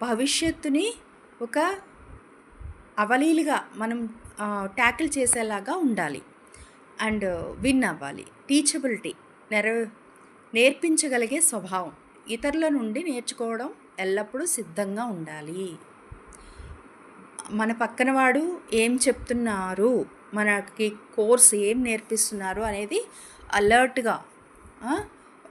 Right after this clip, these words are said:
the fast మైండెడ్‌గా ఉండాలి. The fast minded means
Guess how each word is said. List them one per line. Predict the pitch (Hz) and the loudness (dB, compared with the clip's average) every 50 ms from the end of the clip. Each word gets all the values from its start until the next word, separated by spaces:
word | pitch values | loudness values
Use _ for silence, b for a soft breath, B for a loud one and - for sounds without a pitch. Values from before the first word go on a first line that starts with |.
| - - - - 180 | -20 -20 -12 -6 -4
the | 202 | -4
fast | 196 196 - - 220 214 220 226 240 233 - - - 285 | -4 -2 -2 0 2 2 4 4 6 6 6 4 4 0
మైండెడ్‌గా | 247 226 208 214 214 214 214 208 202 202 233 254 | -4 -2 -2 -2 0 0 0 0 0 -2 -4 -4
ఉండాలి. | 254 214 185 175 170 156 151 - - - - - - - | -4 -4 -4 -4 -4 -4 -4 -8 -12 -16 -20 -20 -20 -16
The | - 175 | -16 -12
fast | - - 190 190 196 - - 220 208 | -8 -6 -6 -4 -4 -4 -4 -4 -4
minded | 196 196 196 202 202 196 190 202 | -4 -4 -4 -4 -6 -6 -6 -4
means | 220 254 285 302 | -4 -2 0 0